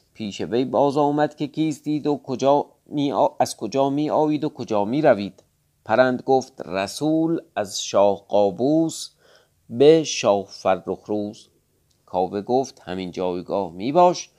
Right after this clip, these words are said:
تا من شاه را آگاهی دهم چه فرماید." کاوه رو به راه نهاد، به بارگاه آمد، پیش فرخ روز خدمت کرد. گفت: "ای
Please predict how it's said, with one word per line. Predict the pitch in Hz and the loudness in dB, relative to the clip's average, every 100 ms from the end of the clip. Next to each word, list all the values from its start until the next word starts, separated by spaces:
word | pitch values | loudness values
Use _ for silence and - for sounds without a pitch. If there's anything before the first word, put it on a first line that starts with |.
| _ - _ _ | _ -20 _ _
تا | 101 101 | 0 0
من | 95 107 127 | 0 -4 -4
شاه | - 113 110 113 | -6 -2 0 0
را | 123 | -2
آگاهی | - 92 95 80 92 90 101 151 | -2 -4 -4 -4 -4 -4 -6 -4
دهم | 156 147 165 170 - | -2 -2 -2 -6 -10
چه | - | -12
فرماید." | - 69 - 64 55 50 50 _ _ _ _ _ _ _ - | -10 -12 -14 -14 -14 -16 -16 _ _ _ _ _ _ _ 0
کاوه | 131 127 127 123 123 _ _ _ _ - | 2 2 2 -2 -4 _ _ _ _ -8
رو | 107 113 | -6 -6
به | - 80 | -4 0
راه | 110 151 | 2 0
نهاد، | 139 131 160 160 - | -2 -2 0 -2 -6
به | 90 | -8
بارگاه | - 90 87 - 120 147 | -2 -2 -2 -2 0 0
آمد، | 143 147 147 | -2 -6 -8
پیش | - 107 107 113 | -10 -14 -12 -16
فرخ | - 82 80 78 - | -12 -12 -12 -16 -12
روز | 98 110 - | -12 -12 -14
خدمت | - 107 - 78 - | -10 -10 -10 -14 -14
کرد. | - - _ | -16 -16 _
گفت: | 101 - | -14 -12
"ای | 98 | -10